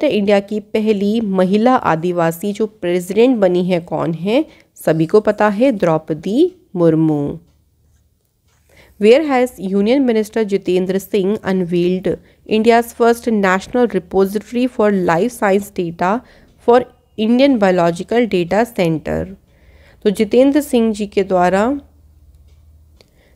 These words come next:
ध्यान रखेंगे, इसे लॉन्च किया गया है। अच्छा, कहाँ पर? तो अब बात आती है कहाँ की, तो आंसर is फरीदाबाद,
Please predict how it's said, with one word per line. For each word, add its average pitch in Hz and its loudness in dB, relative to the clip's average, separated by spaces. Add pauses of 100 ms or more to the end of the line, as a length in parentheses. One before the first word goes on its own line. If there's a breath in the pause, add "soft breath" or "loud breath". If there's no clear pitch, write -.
(100)
ध्यान 196 2
रखेंगे, 202 -2
इसे 220 2
लॉन्च 185 2
किया 214 2
गया 220 -2
है। 226 0
अच्छा, - -4
कहाँ 175 -4
पर? 247 4
तो - -10
अब 165 0
बात 170 0
आती 190 -2
है 208 -2
कहाँ 190 -4
की, 226 -6
तो - -4
आंसर 165 -2
is 233 -2
फरीदाबाद, 175 0